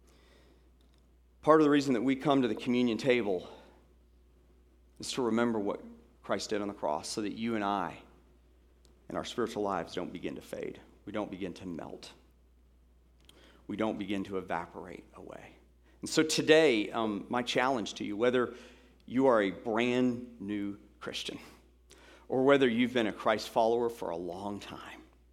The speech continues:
is to never allow what Christ did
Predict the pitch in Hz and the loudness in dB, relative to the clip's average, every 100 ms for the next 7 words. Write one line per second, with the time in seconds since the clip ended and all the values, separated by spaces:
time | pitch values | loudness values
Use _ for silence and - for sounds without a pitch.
0 | _ _ _ _ _ - - - - 123 | _ _ _ _ _ -20 -20 -20 -6 -2
1 | - - 156 127 131 143 156 185 180 180 | -2 0 4 4 6 6 6 4 0 2
2 | - 104 92 - 117 120 123 127 - - | -2 -2 -4 -4 -2 -2 -4 -10 -20 -20
3 | _ _ _ _ 107 - - - - 101 | _ _ _ _ -8 -8 -8 -12 -6 -4
4 | 127 127 - - 107 107 107 107 | -4 -4 -10 -10 -8 -4 -2 -2